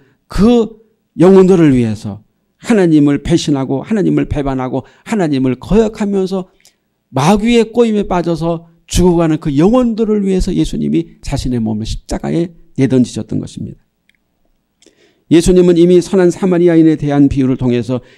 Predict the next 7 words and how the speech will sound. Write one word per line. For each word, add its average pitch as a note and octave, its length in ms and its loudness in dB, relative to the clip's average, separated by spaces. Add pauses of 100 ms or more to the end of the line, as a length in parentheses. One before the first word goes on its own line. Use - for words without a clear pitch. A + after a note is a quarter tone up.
(120)
강도를 A3 420 2
만나 E3+ 340 2
죽어가는 D#3 520 0
자를 G#3 580 -2 (240)
온전하게 E3 880 0 (100)
회복될 G#3 460 -2
때까지 F3+ 560 -6